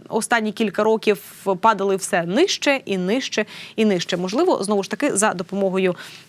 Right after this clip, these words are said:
е, подібного одягу намагаються цей рейтинг врятувати. Ну і експертності Олечки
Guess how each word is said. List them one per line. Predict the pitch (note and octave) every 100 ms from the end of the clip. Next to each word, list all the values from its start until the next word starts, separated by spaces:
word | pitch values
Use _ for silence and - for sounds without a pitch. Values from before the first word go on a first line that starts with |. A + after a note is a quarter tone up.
| -
е, | B3+
подібного | - F#4 C4+ G#3+ F3+ F3 F3 F3 F3+ -
одягу | F#4 F4+ D4 D4 C4
намагаються | G#3+ F#3 A3 D4+ C#4+ B3
цей | A#3 F#3 -
рейтинг | F#3 G#3+ C4 A3+ A3 - - -
врятувати. | F#3+ F3 A#3+ B3 G#3 E3 D#3 F#3+
Ну | D#4+ A4
і | C4+ F#3
експертності | - - G#3+ A#3 - G#3+ - G3+ F#3 - - -
Олечки | G3+ F#3+ - - G#3